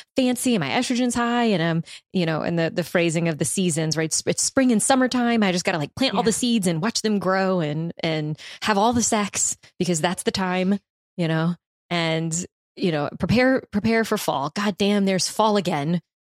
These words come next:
Speaker 1: and winter.
Speaker 2: Exactly.
Speaker 1: Yeah. Yeah. So
Speaker 2: <laughs>
Speaker 1: it's,
Speaker 2: So true.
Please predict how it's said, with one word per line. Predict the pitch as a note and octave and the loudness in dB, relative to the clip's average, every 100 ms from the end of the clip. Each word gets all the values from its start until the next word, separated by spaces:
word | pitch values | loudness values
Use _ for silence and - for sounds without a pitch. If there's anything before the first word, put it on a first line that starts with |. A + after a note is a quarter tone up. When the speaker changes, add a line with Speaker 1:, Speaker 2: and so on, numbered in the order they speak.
| _ _ - | _ _ -2
Speaker 1:
and | E3 E3 E3 D#3+ | 0 2 2 0
winter. | B3 G#3+ B3+ | 0 0 2
Speaker 2:
Exactly. | B3+ C4 G3+ G3+ - _ _ _ - | 2 0 -2 -4 -8 _ _ _ -2
Speaker 1:
Yeah. | F#3+ F#3 D#3+ D#3 - | 0 2 0 -2 -2
Yeah. | F#3+ F3 D#3+ F#3+ | 0 0 0 -4
So | - F#3+ F3+ F3 C4 | 0 2 2 2 0
Speaker 2:
<laughs> | - | 0
Speaker 1:
it's, | F#3 - - | 0 0 -6
Speaker 2:
So | |
true. | - - G3 G3 | -6 -6 -6 -6